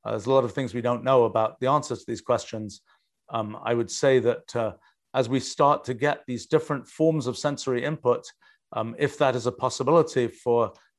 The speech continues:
uh, for, for us humans, getting these different forms of sensory input will give us very different views of the world. And that means that, for example, our way of describing the world, we were talking about this in the context of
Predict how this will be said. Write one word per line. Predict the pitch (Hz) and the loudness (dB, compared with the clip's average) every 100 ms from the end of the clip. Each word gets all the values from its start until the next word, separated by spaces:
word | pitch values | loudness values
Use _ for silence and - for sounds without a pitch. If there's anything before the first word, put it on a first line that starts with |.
| - | -8
uh, | - 135 139 131 | -8 -8 -10 -12
for, | - 139 - | -2 -2 -2
for | 143 | 0
us | 139 143 | 0 2
humans, | - 170 135 127 - - _ _ _ _ | 0 0 0 -2 -6 -14 _ _ _ _
getting | 139 143 147 131 | 0 0 2 -2
these | 120 | -2
different | 156 143 127 | -2 -2 -2
forms | 151 143 | -2 -2
of | 120 | -4
sensory | - 139 - 131 | -4 -6 -2 0
input | 156 - 123 - _ _ | 0 2 0 0 _ _
will | 131 | -4
give | 131 147 | 2 4
us | 143 127 - - _ _ | 4 2 -2 -14 _ _
very | 165 170 | 4 4
different | 151 - 127 | 2 -2 -8
views | 110 147 156 120 | -4 -2 -2 -2
of | 107 | -6
the | |
world. | 110 143 147 101 98 104 _ _ _ _ | 0 4 4 4 -2 -10 _ _ _ _
And | 127 131 | -6 0
that | 135 - | 0 2
means | 151 151 104 | 0 0 0
that, | 131 - | -2 -2
for | 135 | -6
example, | 127 131 127 - 117 110 - | 0 0 0 0 -4 -4 -2
our | 127 135 131 110 - | 2 6 6 2 -4
way | 117 143 156 | 2 4 6
of | 113 | 4
describing | 123 - 175 170 151 | -4 0 2 2 0
the | |
world, | 127 117 | 0 0
we | 117 | -2
were | 110 | -8
talking | 123 120 | -10 -4
about | 117 110 | 0 0
this | 120 - | -2 -8
in | 120 | -10
the | 110 | -4
context | 131 123 120 - - | -4 -2 -4 -6 -4
of | 117 | -4